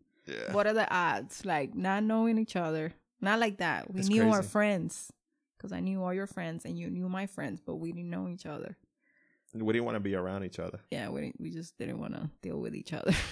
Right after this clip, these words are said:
Speaker 1: <laughs>
Speaker 2: Oh my God.
Speaker 1: Anyway, we'll continue the
Speaker 2: But
Speaker 1: story.
Speaker 2: anyway, so we'll
Speaker 1: Um,
Speaker 2: tell you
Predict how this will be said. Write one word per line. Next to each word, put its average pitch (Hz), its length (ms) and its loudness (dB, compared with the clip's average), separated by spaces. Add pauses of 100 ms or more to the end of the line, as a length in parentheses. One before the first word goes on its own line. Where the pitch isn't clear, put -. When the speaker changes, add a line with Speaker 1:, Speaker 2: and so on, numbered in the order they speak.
(160)
Speaker 1:
<laughs> - 1600 -4 (320)
Speaker 2:
Oh 185 680 -2
my 104 300 -8
God. - 180 -2
Speaker 1:
Anyway, 104 360 4
we'll 104 180 2
continue 101 500 0
the 98 60 4
Speaker 2:
But 226 120 6
Speaker 1:
story. - 140 2
Speaker 2:
anyway, 214 460 6
so 190 420 0 (760)
we'll 190 120 -2
Speaker 1:
Um, 180 40 -4
Speaker 2:
tell 196 220 2
you 190 360 2